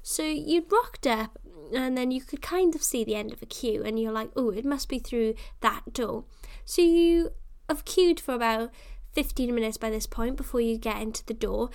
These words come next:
and then it's a hall of just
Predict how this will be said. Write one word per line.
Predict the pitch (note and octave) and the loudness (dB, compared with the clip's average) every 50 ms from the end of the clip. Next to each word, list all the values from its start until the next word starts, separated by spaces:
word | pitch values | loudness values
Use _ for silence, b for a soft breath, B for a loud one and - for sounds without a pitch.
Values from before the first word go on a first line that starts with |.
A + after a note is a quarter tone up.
| B B B B B - - | B B B B B -2 2
and | D#4+ D#4 D#4+ | 4 6 6
then | D#4+ D#4+ D4+ | 6 6 4
it's | D4+ D4 - | 2 0 -2
a | C4+ | -4
hall | - - - - - C#4+ C4 A#3+ A3 G3 F3 A3 C4 D#4 G4 A4 b b b b b b b b b b b b b _ _ - - - - | -6 -8 -8 -4 2 6 6 8 6 6 2 0 2 2 2 0 b b b b b b b b b b b b b _ _ -20 -10 0 2
of | C4 B3 A#3+ A3+ A3+ | 4 4 4 2 2
just | A#3 B3+ A#3+ A3+ - - - | 2 2 2 2 0 -2 -4